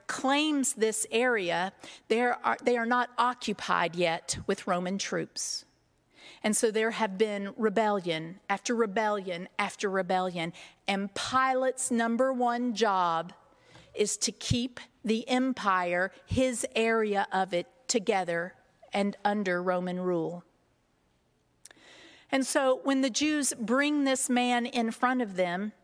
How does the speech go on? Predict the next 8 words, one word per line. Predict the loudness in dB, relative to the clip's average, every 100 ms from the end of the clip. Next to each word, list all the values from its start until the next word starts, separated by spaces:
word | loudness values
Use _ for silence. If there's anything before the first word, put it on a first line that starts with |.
| _ _ _ _ _ _ _ -2
the | -2
threat | -2 -2 0 0 -2
level | 0 0 2 0 0 -4 -6 -2
gets | -2 -2
even | -2 0 -2
greater | 0 0 0 -4 -6
for | -6 -6
Pilate, | -4 -2 0 -2 -6 -12